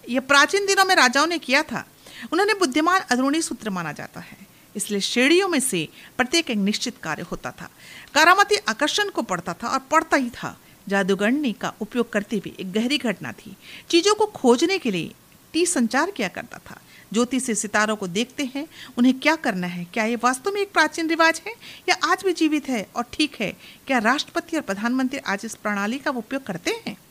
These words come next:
हाँ, वो करते हैं। राजा नबुकदनेस्सर अपने निर्दे-, उन्होंने निर्देश दिया, "मुझे बताओ कि मैंने कल रात क्या सपना देखा था, मुझे इसका महत्व बताओ। मुझे पता है महत्वपूर्ण रूप से महत्वपूर्ण है,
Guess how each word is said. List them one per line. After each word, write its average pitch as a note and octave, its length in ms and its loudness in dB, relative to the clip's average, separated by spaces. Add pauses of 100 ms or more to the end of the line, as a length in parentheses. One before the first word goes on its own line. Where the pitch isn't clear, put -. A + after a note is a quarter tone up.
(480)
हाँ, G#3 420 2
वो G3+ 140 -12
करते E3+ 280 -4
हैं। E3+ 200 -8 (360)
राजा B3 260 4
नबुकदनेस्सर C4 760 0
अपने G#3+ 240 -2
निर्दे-, A3+ 600 -2 (380)
उन्होंने B3 300 4
निर्देश C4+ 480 4
दिया, F#3+ 280 0 (140)
"मुझे G3+ 200 -2
बताओ A#3+ 340 2
कि G4+ 140 -2
मैंने E4 180 2
कल D#4 180 2
रात D#4 300 0
क्या E4 180 2
सपना F#4+ 300 -2
देखा D#4 280 2
था, - 280 -4 (460)
मुझे C#4 180 4
इसका E4+ 200 4
महत्व D#4 400 4
बताओ। F4+ 280 4
मुझे C#4 220 0
पता C#4+ 260 0
है G4 120 0
महत्वपूर्ण D4 420 0
रूप D4 100 0
से D#4+ 160 -2 (120)
महत्वपूर्ण C4+ 440 2
है, C4+ 240 -2